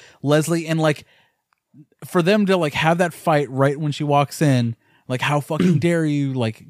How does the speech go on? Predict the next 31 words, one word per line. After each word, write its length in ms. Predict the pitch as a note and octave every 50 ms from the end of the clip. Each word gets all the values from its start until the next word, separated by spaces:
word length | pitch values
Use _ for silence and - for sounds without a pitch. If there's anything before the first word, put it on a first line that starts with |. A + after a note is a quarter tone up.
| - -
no 240 | - D3+ C3 C3+ C#3
matter 200 | D#3 C3 D3 D3
what 240 | C#3 C3+ D3 D#3 D3
fucking 280 | - - C#3+ C3 B2 B2+
happens, 300 | B2 A#2+ B2 B2 A#2+ A#2+
I 40 | B2
don't 100 | C3+ C3+
give 100 | C3 A#2
a 40 | A2
shit. 320 | - - - D3 C3+ G#2+
You 120 | B2 B2+
never 160 | B2+ B2 A#2+ A#2+
turn 160 | - B2 A#2
your 100 | A#2 A2
back 180 | A2+ G#2+ A2
on 120 | - A2+ A2
this 120 | G#2+ G#2+
kid." 360 | - - D3+ C3+ A#2+ A#2 - - _ _ _ _ _ _ _ _ _ _ _
Um, 520 | - C3 B2+ B2 A#2+ A#2 A2+ A2 G#2+ G#2 G#2 _ _ _ _ _ _ _ _ _ _ _ _ _ _ _ _ _ _ _ _ -
and 160 | D3 C#3 C3+
then 120 | C3+ B2+ B2
for 180 | - C3+ B2+
her 140 | A#2 A#2+ A2+
to 80 | A2 G#2+
be 200 | - - A#2 G#2+
like, 260 | G#2+ G#2 G#2 _ _ _ _ _ _ _ _ _ _ _ -
"Okay, 280 | D3+ - D#3 B2 G2+ - _ _
I'm 160 | - C3+ C#3
done. 300 | C3+ D3 C#3+ C3+ B2+ B2+ -
I'm 120 | - A#2+ A2
sorry." 360 | - A2 G2 F#2+ - G#2+